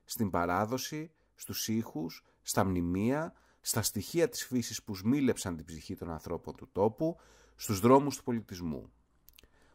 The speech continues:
Όπως όλα τα ποτάμια, έτσι και ο ΑΟΣ δεν είναι απλά μια κήτη με κυβικά νερού,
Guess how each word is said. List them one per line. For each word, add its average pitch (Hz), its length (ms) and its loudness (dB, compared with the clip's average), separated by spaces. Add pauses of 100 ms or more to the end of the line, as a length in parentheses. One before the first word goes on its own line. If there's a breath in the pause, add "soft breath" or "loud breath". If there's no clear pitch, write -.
(640 soft breath)
Όπως 143 320 6
όλα 208 120 6
τα 196 120 0
ποτάμια, 117 800 2
έτσι 131 300 -2
και 127 120 -4
ο 98 160 2
ΑΟΣ 101 440 0
δεν 180 160 -4
είναι 175 100 -2
απλά 92 220 -4
μια 87 180 -6
κήτη - 380 -12
με 78 80 -12
κυβικά 76 420 -12
νερού, 123 420 -4